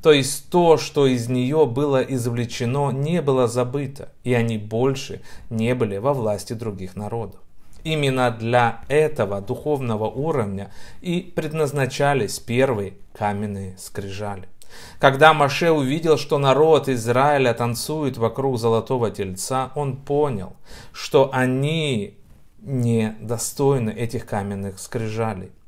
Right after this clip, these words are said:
этого высокого стандарта, и разбил их. Они получили второй набор каменных скрижалей, больше связанных с их падшим статусом.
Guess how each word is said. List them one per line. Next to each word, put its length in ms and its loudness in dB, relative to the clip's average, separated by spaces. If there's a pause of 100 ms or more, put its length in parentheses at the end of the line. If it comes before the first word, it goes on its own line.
(120)
этого 380 2
высокого 680 -2
стандарта, 680 -8 (160)
и 100 -2
разбил 440 -4
их. 340 -12 (520)
Они 220 6
получили 440 4
второй 720 6 (160)
набор 600 2
каменных 460 -2
скрижалей, 640 -4 (460)
больше 420 2
связанных 640 2
с 160 -8
их 220 -4 (320)
падшим 640 0
статусом. 640 -12